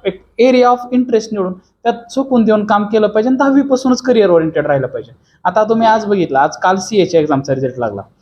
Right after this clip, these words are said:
आपल्या औरंगाबादचाच मुलगा, छत्रपती संभाजीनगरचाच मुलगा काबरा म्हणून आहे,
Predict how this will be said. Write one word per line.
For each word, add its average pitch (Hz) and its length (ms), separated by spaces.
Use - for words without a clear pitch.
आपल्या 196 320
औरंगाबादचाच 196 580
मुलगा, 185 280
छत्रपती 185 320
संभाजीनगरचाच 180 680
मुलगा 160 280
काबरा 190 340
म्हणून 120 260
आहे, 104 80